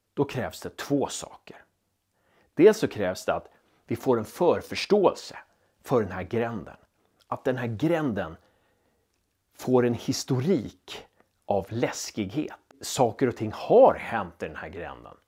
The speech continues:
tidigare. Efter det så krävs det ju att när protagonisten eller den här tänkande karaktären går igenom den här gränden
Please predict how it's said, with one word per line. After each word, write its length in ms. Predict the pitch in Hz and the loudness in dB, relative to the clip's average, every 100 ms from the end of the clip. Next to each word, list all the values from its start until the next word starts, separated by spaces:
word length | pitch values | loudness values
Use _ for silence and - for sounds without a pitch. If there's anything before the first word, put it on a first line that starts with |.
| - | -14
tidigare. 640 | - 95 78 80 69 - - _ | -8 -8 -8 -8 -8 -10 -20 _
Efter 360 | - 185 - 98 | -2 -2 -2 -4
det 240 | 80 67 - _ | -4 -8 -12 _
så 160 | - - | -10 -10
krävs 440 | - 98 85 - | -6 -6 -6 -8
det 100 | - | -6
ju 60 | 87 | -4
att 220 | 78 - _ _ - | -6 -10 _ _ -14
när 460 | 104 110 151 151 113 | -6 0 4 4 2
protagonisten 960 | - 110 98 101 135 - - - 73 | -4 -4 -2 -2 -2 -4 -12 -10 -10
eller 260 | 71 73 - - | -10 -14 -14 -10
den 140 | 95 | -8
här 220 | 90 90 - | -6 -8 -8
tänkande 500 | - 123 98 95 85 | -6 -4 -4 -8 -10
karaktären 840 | - 92 82 - 117 117 107 80 - - _ _ _ _ - | -10 -8 -8 -6 -4 -2 -4 -6 -12 -20 _ _ _ _ -8
går 380 | 110 131 139 | 2 4 6
igenom 640 | 127 123 165 208 185 98 73 | 4 4 4 4 4 0 -4
den 140 | 73 | -12
här 140 | - 69 | -12 -10
gränden 580 | 92 113 127 90 58 | -6 -4 -4 -6 -10